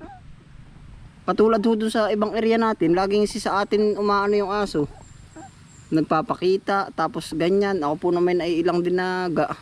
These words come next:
Mm. Siguro, maitulong ko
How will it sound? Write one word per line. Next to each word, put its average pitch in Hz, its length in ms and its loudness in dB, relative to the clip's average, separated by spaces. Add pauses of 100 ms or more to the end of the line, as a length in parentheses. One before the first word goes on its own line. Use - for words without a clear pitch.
(3500)
Mm. 165 320 0 (1160)
Siguro, 196 420 2
maitulong 185 400 2
ko 185 80 -2